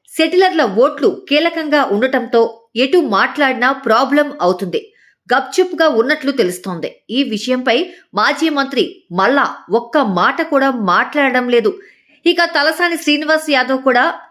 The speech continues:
సప్పుడు చేయడం లేదు. సికింద్రాబాద్ ఎమ్మెల్యే పద్మారావు గౌడ్ వివాదాలకు దూరంగానే ఉంటారు.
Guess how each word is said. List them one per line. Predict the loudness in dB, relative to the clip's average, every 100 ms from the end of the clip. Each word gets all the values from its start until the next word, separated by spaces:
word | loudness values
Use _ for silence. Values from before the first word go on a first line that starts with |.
| _
సప్పుడు | -4 -4 0 0
చేయడం | 2 0 0 2
లేదు. | 0 0 -6 -14 _ _ _
సికింద్రాబాద్ | -4 0 2 2 2 0
ఎమ్మెల్యే | 2 0 0 0 0 -2 -2 -4
పద్మారావు | -2 0 2 2 2
గౌడ్ | 2 2 2 -2 -2
వివాదాలకు | 0 2 2 2 0 -2 -2
దూరంగానే | 0 0 0 -2 -2
ఉంటారు. | -4 -2 -2 -2